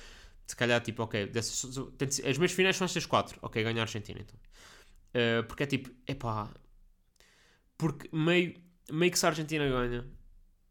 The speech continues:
o Messi é campeão do mundo e o Ronaldo não é.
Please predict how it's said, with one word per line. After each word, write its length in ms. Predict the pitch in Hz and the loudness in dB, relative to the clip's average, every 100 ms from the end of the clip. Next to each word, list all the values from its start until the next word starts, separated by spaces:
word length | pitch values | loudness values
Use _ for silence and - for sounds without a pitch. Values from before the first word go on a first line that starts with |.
| _ _ _ _ | _ _ _ _
o 80 | 131 | 0
Messi 360 | 135 135 139 131 | 2 2 4 2
é 60 | |
campeão 320 | 127 123 127 | 2 -2 -2
do 60 | 123 | -2
mundo 340 | 120 113 113 - - - _ _ _ - | -2 -2 -4 -12 -20 -20 _ _ _ -2
e 60 | |
o 60 | 127 | 2
Ronaldo 300 | 117 113 110 | 4 2 2
não 160 | 107 107 | 0 -2
é. 180 | 104 | -4